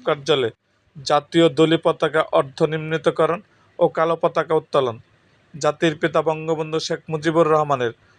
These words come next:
ঐতিহাসিক স্মৃতি বিজড়িত ধানমন্ডির বঙ্গবন্ধু ভবন প্রাঙ্গণে বঙ্গবন্ধুর প্রতিকৃতিতে শ্রদ্ধা নিবেদন। বনানী কবরস্থানে পনেরোই আগস্টে শহীদদের প্রতি শ্রদ্ধা নিবেদন, মাজার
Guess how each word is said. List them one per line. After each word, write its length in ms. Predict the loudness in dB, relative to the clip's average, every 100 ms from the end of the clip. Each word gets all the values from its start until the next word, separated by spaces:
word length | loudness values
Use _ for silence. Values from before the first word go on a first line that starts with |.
| _ -2
ঐতিহাসিক 640 | 0 0 2 2 0 -6 -16
স্মৃতি 340 | -16 -6 -4
বিজড়িত 480 | -2 0 0 0 2 0 0 _ _ -8
ধানমন্ডির 720 | -4 -2 -2 -2 -2 -4 -4 _ _ -20 -20 -4
বঙ্গবন্ধু 600 | -2 0 0 0 -2 -4
ভবন 340 | -2 0 0 0
প্রাঙ্গণে 500 | -2 -4 -4 -10 -10 -20 _ -20 -12 -2
বঙ্গবন্ধুর 680 | 0 2 2 2 0 -4 -4
প্রতিকৃতিতে 640 | -6 -6 -6 -6 -4 -2 -4 -2
শ্রদ্ধা 360 | -4 -2 -2 -2
নিবেদন। 380 | -4 -6 -6 -10 _ _ _ _ _ _ _ _ -8
বনানী 420 | -4 0 0 -2
কবরস্থানে 600 | -2 -2 -2 -4 -6 -6 -10 _ _ _ -2
পনেরোই 380 | -2 2 2 2
আগস্টে 360 | 0 -6 -6 -6
শহীদদের 500 | -4 -6 -2 0 0
প্রতি 260 | 0 -4 -4
শ্রদ্ধা 380 | -2 -2 0 -2
নিবেদন, 360 | -2 -4 -4 -8 _ _ _ _ -4
মাজার 360 | -2 0 0